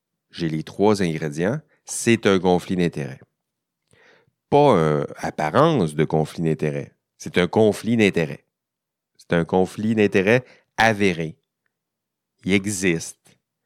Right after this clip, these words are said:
il est là, j'en ai la preuve, puis je m'appuie sur une définition, euh, de juriste, euh, qui, qui est reconnue.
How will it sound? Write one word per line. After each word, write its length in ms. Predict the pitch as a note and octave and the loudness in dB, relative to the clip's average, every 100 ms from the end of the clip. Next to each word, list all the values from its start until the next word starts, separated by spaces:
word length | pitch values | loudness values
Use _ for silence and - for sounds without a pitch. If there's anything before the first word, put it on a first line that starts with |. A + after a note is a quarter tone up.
| _ _ | _ _
il 140 | F2+ G2 | -2 2
est 140 | A2 | 4
là, 280 | G#2 D#2+ D2 - _ _ - | 2 0 -2 -14 _ _ -12
j'en 300 | F2 F#2 F2+ | -2 2 2
ai 100 | G2+ | 2
la 120 | G2 | 2
preuve, 640 | F#2+ - E2+ F#2+ G2+ A2+ _ _ _ _ | 0 -4 -2 -2 -4 -8 _ _ _ _
puis 100 | F#2 | -6
je 100 | F2+ | 0
m'appuie 340 | F2+ - G#2+ | 0 -2 -10
sur 180 | - F#2 | -8 -4
une 100 | F2 | -2
définition, 640 | F2 - F2 D#2+ F#2 F2+ - _ _ _ _ D2+ | -2 -4 -8 -8 -4 -4 -6 _ _ _ _ -6
euh, 540 | D#2 D#2 D2+ D2 D2 | -4 -2 -4 -6 -8
de 180 | D2+ F2 | -4 -4
juriste, 760 | F2 F#2+ E2 E2 F#2+ - - _ _ _ _ - | 0 0 2 -2 -4 -12 -20 _ _ _ _ -6
euh, 200 | D2+ D2+ | -4 -2
qui, 400 | D2+ - E2 D2+ | -6 -10 -10 -10
qui 440 | - - D2 D2 D2 | -12 -10 -8 -6 -6
est 40 | |
reconnue. 720 | D2+ G2+ A#2+ G#2 F2 D#2 E2 | -2 0 2 0 0 -4 -6